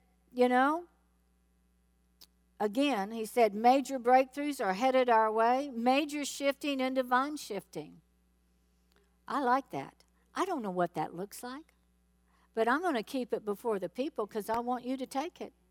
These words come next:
I want you to be a part of whatever that looks like.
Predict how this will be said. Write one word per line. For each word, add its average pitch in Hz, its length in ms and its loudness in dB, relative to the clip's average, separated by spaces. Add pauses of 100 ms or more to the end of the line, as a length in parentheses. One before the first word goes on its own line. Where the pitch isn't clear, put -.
(1040)
I 226 100 -6
want 247 220 2
you 262 180 0
to 302 80 -2
be 269 180 0
a 233 60 6
part 294 520 -2 (300)
of 220 120 -2
whatever 269 440 2
that 254 260 0
looks 285 260 -6
like. 196 280 -4